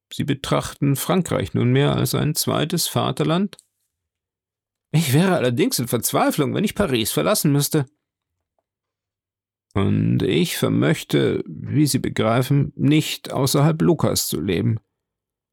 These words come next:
Ich werde daher, sobald das möglich, nach Italien zurückkehren." Doch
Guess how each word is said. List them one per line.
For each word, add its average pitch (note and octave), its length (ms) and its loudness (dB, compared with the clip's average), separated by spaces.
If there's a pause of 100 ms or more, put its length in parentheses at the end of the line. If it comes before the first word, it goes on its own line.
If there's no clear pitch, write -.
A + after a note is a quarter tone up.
(220)
Ich C#3 180 0
werde D3+ 240 4
daher, A2+ 580 2
sobald A#2+ 480 2
das A2+ 220 2
möglich, A2 560 2
nach F#2+ 260 0
Italien G#2 600 -2
zurückkehren." A#2 800 -4 (1700)
Doch B2+ 300 2